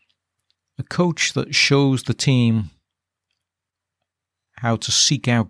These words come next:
cost, where the cost is, what impact they're having on that cost,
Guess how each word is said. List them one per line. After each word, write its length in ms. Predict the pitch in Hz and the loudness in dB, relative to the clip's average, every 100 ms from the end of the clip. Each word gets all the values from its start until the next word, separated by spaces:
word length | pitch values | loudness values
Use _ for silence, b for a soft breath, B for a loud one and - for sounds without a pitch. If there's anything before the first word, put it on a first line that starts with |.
| _ | _
cost, 540 | - 107 98 - - - _ _ _ | -2 -2 -2 -6 -8 -16 _ _ _
where 200 | 117 120 | 0 2
the 120 | 110 | 0
cost 440 | - 123 104 - 120 | 0 0 0 -2 -2
is, 460 | 110 92 82 - - b b b b b b b b _ _ _ | -2 -2 -8 -12 -16 b b b b b b b b _ _ _
what 180 | 117 117 | -2 2
impact 480 | 139 131 127 - - | 2 2 0 -2 0
they're 220 | 127 127 | 2 4
having 500 | 104 117 110 104 101 - _ | 2 2 0 -2 -6 -14 _
on 260 | 131 131 110 | 2 2 2
that 180 | 104 - | -2 -8
cost, 540 | - 107 95 - - | -8 -6 -4 -6 -6